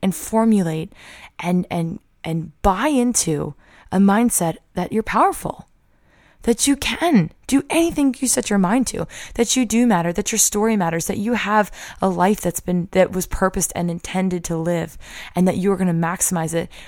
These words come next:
and that you are resourceful and, and you have the b-, and strength and boldness and courage, and that, and that you can break this cycle, and you can celebrate life, and you can help others celebrate life by living that example.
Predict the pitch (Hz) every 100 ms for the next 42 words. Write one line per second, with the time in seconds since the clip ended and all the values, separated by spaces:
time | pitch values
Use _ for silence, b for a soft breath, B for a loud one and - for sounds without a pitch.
0 | B 196 196 180 180 208 - 180 170 165
1 | 180 - - 196 214 - 160 165 170 170
2 | 170 - 165 170 175 180 202 180 175 -
3 | B B 180 170 - 175 - - 180 190
4 | - 175 147 165 175 180 - 170 - -
5 | 180 175 - 165 165 156 160 - B B
6 | B 170 180 175 - - 165 196 196 180
7 | 175 - b b b - 196 202 214 151
8 | 147 - - - - - 190 196 - 160
9 | - 160 170 165 151 - 196 214 - 175
10 | 208 185 - 175 170 170 - 165 160 -
11 | 196 196 - 226 202 196 190 - 196 233
12 | - 180 165 165 165 170 165 - - -
13 | - 190 185 196 202 190 170 165 - 175
14 | 180 - -